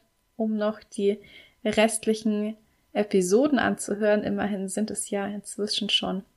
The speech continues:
neunundvierzig Folgen und vielleicht ist da ja noch die ein oder andere dabei, für die du bisher keine Zeit gehabt hattest und dann kannst du das jetzt auf jeden Fall nachholen. Und ich freue mich schon sehr darauf, wenn es dann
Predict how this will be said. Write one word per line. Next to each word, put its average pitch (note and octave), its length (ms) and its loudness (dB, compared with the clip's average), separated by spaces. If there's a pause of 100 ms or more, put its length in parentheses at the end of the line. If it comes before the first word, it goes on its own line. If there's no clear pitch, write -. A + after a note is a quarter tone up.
(120)
neunundvierzig C4+ 880 2
Folgen G3+ 460 -2
und G3 200 -6
vielleicht G3 420 -4
ist - 160 -10
da G3+ 60 0
ja F#3+ 80 2
noch F#3 100 -4
die - 240 -6
ein A3+ 200 4
oder A3 200 2
andere A3 400 4
dabei, G#3 540 2 (880)
für - 180 2
die A#3 120 2
du A#3 100 2
bisher A3+ 300 -2
keine C4+ 420 4
Zeit C4 300 -2
gehabt G#3 260 -4
hattest A#3 380 -6
und G3 160 -6 (100)
dann G3 240 -8 (460)
kannst G#3+ 240 0
du A3 40 -2
das G3+ 200 0
jetzt G3+ 260 -2
auf F#3 80 -6
jeden F#3+ 260 -6
Fall F#3 200 -6
nachholen. C4+ 680 2 (540)
Und A#3 480 4 (260)
ich A3 140 -4
freue A#3+ 180 4
mich A#3 180 -2
schon G#3+ 300 0
sehr G#3 320 2
darauf, A3 560 2 (380)
wenn G#3 220 0
es - 180 -6
dann G3 400 -2